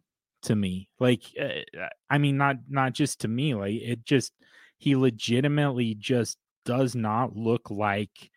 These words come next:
a particularly explosive player for them. And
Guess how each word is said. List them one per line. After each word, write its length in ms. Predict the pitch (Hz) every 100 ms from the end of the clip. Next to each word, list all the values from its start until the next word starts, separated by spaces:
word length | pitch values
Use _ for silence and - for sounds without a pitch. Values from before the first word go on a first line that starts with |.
| _ _ _ _ _ _ _
a 80 | 113
particularly 800 | 113 123 - 131 135 131 123 120
explosive 1040 | 104 - - 117 113 117 117 120 - 117 -
player 380 | 123 143 113
for 200 | - 104
them. 340 | 95 92 98 101 _ _ _ _ _ _ -
And 500 | 123 123 120 117